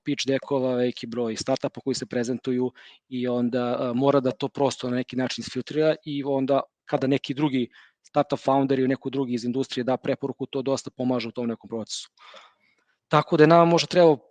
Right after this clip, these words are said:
ja mislim, je nekih možda mesec, mesec i po dana da zakažemo prvi sastanak, da održimo prvi sastanak, to je možda bilo, na primjer, novembar, to jest, izvini, a, negde decembar dve hiljade dvadesete, a, da bismo mi onda, na primjer, već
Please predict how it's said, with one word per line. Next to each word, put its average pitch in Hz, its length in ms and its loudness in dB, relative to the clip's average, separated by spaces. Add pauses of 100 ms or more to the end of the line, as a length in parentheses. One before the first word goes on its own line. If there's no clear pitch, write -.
(180)
ja 143 100 0
mislim, 139 400 -2
je 131 160 -2 (480)
nekih - 280 -12
možda 120 180 -6
mesec, 123 420 -4
mesec 131 240 -4
i - 40 -14
po 123 120 -8
dana 127 220 0
da 117 80 -2
zakažemo 120 480 -2
prvi 131 200 -4
sastanak, 135 440 -2
da 135 60 -6
održimo 123 260 -4
prvi 120 220 -6
sastanak, 127 440 -4
to 127 100 -10
je 120 40 -6
možda 113 300 -6
bilo, 107 200 -8
na 101 100 -10
primjer, 107 260 -8
novembar, 107 480 -4 (180)
to 131 100 -8
jest, - 180 -8
izvini, 117 420 -4 (360)
a, 113 220 -4 (100)
negde 120 280 -2 (120)
decembar 131 520 0
dve 113 180 0
hiljade 107 640 -4 (580)
dvadesete, 156 600 0 (540)
a, 117 300 2 (180)
da 131 100 0
bismo 127 300 2
mi 143 180 4
onda, 135 340 2
na 123 100 -2
primjer, 131 320 -4
već 127 420 -2